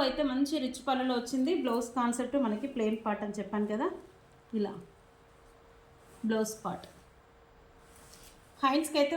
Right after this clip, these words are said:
మనకి ఇలా వర్క్ డిజైన్ వస్తుంది, బార్డర్ అయితే వస్తుంది. Lavender with maroon color combination, సెవెన్ ఫిఫ్టీ ఫ్రీ షిప్పింగ్. చాలా బాగుందండి. ఈ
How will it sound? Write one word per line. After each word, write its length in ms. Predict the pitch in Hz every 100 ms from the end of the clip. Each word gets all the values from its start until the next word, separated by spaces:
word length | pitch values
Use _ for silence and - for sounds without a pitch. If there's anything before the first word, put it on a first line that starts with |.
| 285
మనకి 220 | 262 262
ఇలా 140 | 240 392 359
వర్క్ 200 | 240 - - 175 165 - - - - - - - - - - - - - 233
డిజైన్ 280 | 240 240 196
వస్తుంది, 320 | 175 180 175 - - - - -
బార్డర్ 360 | 220 240 254 254
అయితే 140 | 254 220
వస్తుంది. 340 | 180 190 175 - - - - - 240
Lavender 640 | 247 269 311 302 294 302 269
with 180 | 302 - 392 - - - - - - - - 254
maroon 240 | 277 311 294
color 180 | 247 233
combination, 440 | 196 175 170 - - - - - - - - - - -
సెవెన్ 280 | 269 277 294
ఫిఫ్టీ 260 | 294 277 302 277
ఫ్రీ 120 | 240 220
షిప్పింగ్. 340 | 202 - 180 - - - - - - -
చాలా 280 | 269 254 302 285
బాగుందండి. 440 | 247 233 220
ఈ 20 | 214